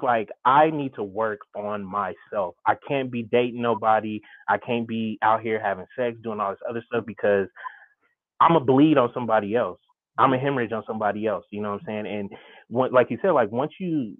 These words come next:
like, mature and you start learning yourself, it's like, you don't wanna have that collateral damage. You don't wanna just run around be hurting people for no reason. Like, that stuff ain't, it ain't cool. Like, I, I don't believe in karma. I just, like, it's just not cool to be doing stuff like that.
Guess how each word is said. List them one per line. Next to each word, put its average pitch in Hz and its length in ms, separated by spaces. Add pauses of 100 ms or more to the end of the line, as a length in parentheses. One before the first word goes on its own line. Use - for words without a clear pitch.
(120)
like, 107 220
mature 120 540
and 107 100
you 104 80
start 95 240
learning 104 220
yourself, 131 320
it's 104 120
like, 95 280 (460)
you 127 140
don't 165 200
wanna 147 200
have 135 200
that 98 180
collateral 95 400
damage. 92 380
You 135 80
don't 160 100
wanna 156 160
just 98 100
run 101 140
around 98 260
be 95 120 (100)
hurting 95 260
people 101 300
for 92 60
no 95 160
reason. 104 340
Like, 107 220
that 170 200
stuff 202 220
ain't, 185 140
it 185 80
ain't 180 160 (600)
cool. 214 220
Like, 123 240
I, - 80 (180)
I - 40
don't 190 180
believe 135 340
in 135 180
karma. 160 380 (240)
I 143 120
just, 180 220
like, 120 240
it's 139 140
just 165 140
not 143 240
cool 143 140
to 120 40
be 107 120
doing 110 320
stuff 92 200
like - 220
that. 85 160